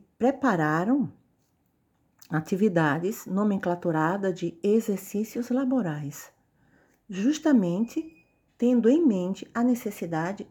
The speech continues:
dessas pessoas que trabalham períodos de dois turnos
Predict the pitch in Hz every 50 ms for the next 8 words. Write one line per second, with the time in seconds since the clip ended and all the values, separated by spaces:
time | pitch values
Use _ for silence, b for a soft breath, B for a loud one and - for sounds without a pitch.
0 | - - 196 226 269 262 - 302 - - - 202 190 - - 175 185 220 226 -
1 | - - 226 226 - 196 180 165 156 156 156 156 165 180 202 220 254 254 B B
2 | B B B B B B B _ - 202 185 170 165 180 185 202 214 226 220 202
3 | 220 220 220 - - - 156 143 180 175 151 190 202 220 269 254 - - - -
4 | 180 175 180 208 220 220 254 294 330 - - -